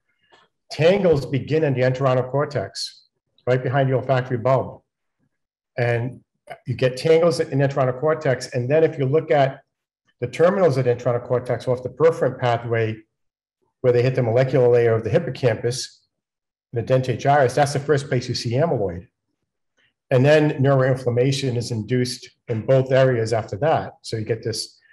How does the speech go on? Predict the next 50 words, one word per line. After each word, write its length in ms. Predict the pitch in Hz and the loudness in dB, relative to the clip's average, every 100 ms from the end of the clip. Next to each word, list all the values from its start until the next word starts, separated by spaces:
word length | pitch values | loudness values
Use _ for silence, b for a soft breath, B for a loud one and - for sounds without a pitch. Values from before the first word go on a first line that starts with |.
| b b - | b b -4
and 100 | 123 | 0
all 240 | 143 214 | 4 6
of 60 | 139 | 4
these 200 | 113 107 | 0 -4
can 200 | - 117 | -8 -8
be 180 | 117 113 | -6 -2
thought 180 | 123 | 0
of 80 | 113 | 0
as 100 | 113 | -2
innate 280 | 110 120 117 | 0 -2 -2
immune 240 | 113 110 | -4 -4
res-, 240 | 98 - - | -6 -10 -12
uh, 140 | 104 101 | -12 -10
responses. 760 | 98 - 156 156 - 90 - B B B B | -8 0 0 0 -4 -10 -12 B B B B
So 160 | 151 | 0
what 200 | 131 185 | 4 4
if, 320 | 196 139 - - _ _ - | 4 2 -4 -14 _ _ -4
you 80 | 135 | 0
know, 460 | 135 123 - - - | 2 0 -2 -16 -4
herpes 460 | 151 170 139 123 | 0 0 0 0
or 100 | 123 | 0
other 140 | 131 147 | 2 2
viruses 560 | 120 113 117 - 123 | 2 2 0 -2 -4
are 80 | 104 - | -4 -2
first 260 | 135 135 - | 0 0 -2
triggering 640 | - 147 143 120 113 - _ _ _ - | -4 -2 0 0 -2 -8 _ _ _ -4
tangles 520 | 143 156 139 123 123 | 0 2 2 0 -2
along 320 | 117 127 131 | -2 0 0
with 120 | 120 | -2
Wilheimer's, 640 | 104 123 120 143 135 - - _ | -4 0 2 2 0 -2 -10 _
you 80 | 123 | -6
know, 80 | 117 | -4
in 60 | 117 | -2
the 60 | |
lines 240 | 117 123 123 | 0 0 0
of 100 | 110 | -4
Wilheimer's 600 | 117 110 123 151 180 120 | -4 -4 -2 0 0 -4
work, 200 | 110 - | -6 -8
the 60 | |
tangles 360 | - 135 139 135 | -4 0 0 0
are 40 | |
trying 200 | - 120 | -4 -4
to 60 | 107 | -4
block 380 | 107 120 147 147 | -4 -2 0 -2
that 140 | - | -2
neurotropic 540 | 120 113 - 123 - | -2 -2 -4 -6 -8
spread 240 | - - 160 | -8 0 2
of 80 | 143 | 2
the 60 | |
virus. 580 | 104 98 95 120 - _ | 0 -4 -6 -10 -14 _